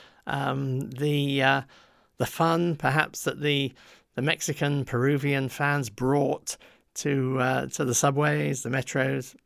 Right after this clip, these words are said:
yeah, that, that was real, that was fun. But in terms of the Russian on the street, in the, in the Moscow suburbs, in the, uh, <clears throat>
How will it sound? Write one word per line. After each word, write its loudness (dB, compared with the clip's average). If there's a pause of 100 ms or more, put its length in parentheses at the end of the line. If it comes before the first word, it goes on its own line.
(200)
yeah, -4 (180)
that, -2
that 0
was -6
real, 0
that -4
was -8
fun. 0 (320)
But -6
in 0
terms 0
of -2
the -2
Russian -4
on -2
the -8
street, -4 (320)
in -4
the, -4
in -8
the -4
Moscow -4
suburbs, -2
in -2
the, -2
uh, -2 (100)
<clears throat> 4